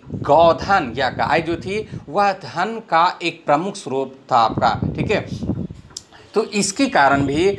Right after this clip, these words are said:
ये सिद्धांत दिया गया या बनाया गया आपका यहाँ से कि गौ की हत्या जो है वो नहीं की जानी चाहिए, ठीक है। तो इसके आपके धार्मिक कारण भी थे और इसके आपके आर्थिक कारण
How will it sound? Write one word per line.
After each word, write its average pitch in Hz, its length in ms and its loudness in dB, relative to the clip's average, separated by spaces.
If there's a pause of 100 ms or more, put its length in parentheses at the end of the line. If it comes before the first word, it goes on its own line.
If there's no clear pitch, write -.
(120)
ये 185 160 -2
सिद्धांत 156 520 -2
दिया 135 260 -2
गया 135 220 4
या 143 160 2
बनाया 131 360 4
गया 147 200 0
आपका 127 340 0
यहाँ 123 180 0
से 160 240 -2 (260)
कि 185 100 -6
गौ 123 280 2
की 160 160 -6
हत्या 147 340 0
जो 151 120 -2
है 170 220 2 (280)
वो 127 160 0
नहीं 156 480 0 (240)
की 143 160 0
जानी 160 680 2 (140)
चाहिए, 120 480 2
ठीक 240 180 -12
है। 254 140 -2 (240)
तो 254 200 -6
इसके 196 400 -10
आपके 175 500 -2 (280)
धार्मिक 127 440 -4
कारण 180 300 0
भी 180 140 -4
थे 185 300 0 (260)
और 139 180 4
इसके 147 300 -6
आपके 170 520 0 (300)
आर्थिक 131 520 -2 (120)
कारण 135 440 -2